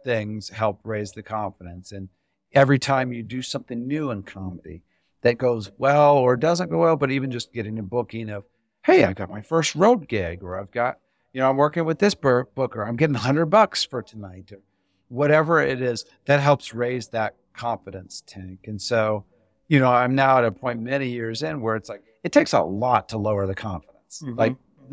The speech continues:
Speaker 1: to the point that my face will be in a pillow.
Speaker 2: Yeah.
Speaker 1: It, it would take a lot, like,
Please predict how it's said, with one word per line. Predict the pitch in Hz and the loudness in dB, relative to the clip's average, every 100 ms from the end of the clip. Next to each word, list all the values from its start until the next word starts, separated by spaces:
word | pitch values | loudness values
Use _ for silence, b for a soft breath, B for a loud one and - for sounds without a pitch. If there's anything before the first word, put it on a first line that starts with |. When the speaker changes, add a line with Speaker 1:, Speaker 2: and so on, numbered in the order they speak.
| 139 | -6
Speaker 1:
to | 143 | 0
the | 131 | 2
point | - 151 135 | 4 2 2
that | 113 | 0
my | 117 | 0
face | 135 131 - | 2 2 2
will | 117 | -2
be | 123 | -2
in | |
a | 98 | -2
pillow. | - 151 160 156 - _ _ _ _ - | 0 2 2 -2 -8 _ _ _ _ 0
Speaker 2:
Yeah. | 110 98 | 4 4
Speaker 1:
It, | 87 | 4
it | 135 | 0
would | 131 | 2
take | 156 127 | 2 2
a | |
lot, | 107 104 113 101 85 90 | 2 0 -2 0 -2 -2
like, | 110 | -6